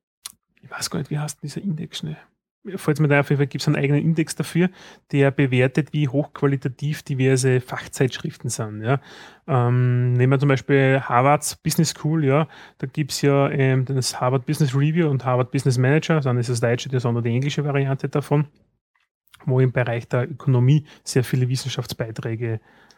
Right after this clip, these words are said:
publiziert werden und das ist ein angesehenes Journal, wohingegen, keine Ahnung, der Wiener Ökonomist zum Beispiel, ja, oder irgend so ein Schundblattl, wenn's das gab hat, ja,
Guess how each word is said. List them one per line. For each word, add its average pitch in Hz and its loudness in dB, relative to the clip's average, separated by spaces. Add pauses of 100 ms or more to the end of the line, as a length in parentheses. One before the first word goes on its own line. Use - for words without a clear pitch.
(180)
publiziert 131 0
werden 131 2
und 131 -2
das 123 -6
ist 123 -2
ein 127 2
angesehenes 127 0 (140)
Journal, 135 0 (840)
wohingegen, 131 0 (100)
keine 127 0
Ahnung, 127 2 (600)
der 127 0
Wiener 151 4
Ökonomist 143 2
zum 165 2
Beispiel, 156 2
ja, 165 4
oder 151 2
irgend 151 0
so 151 2
ein 151 2
Schundblattl, 160 -2
wenn's 160 -4
das - -8
gab 139 0
hat, 185 2
ja, 180 2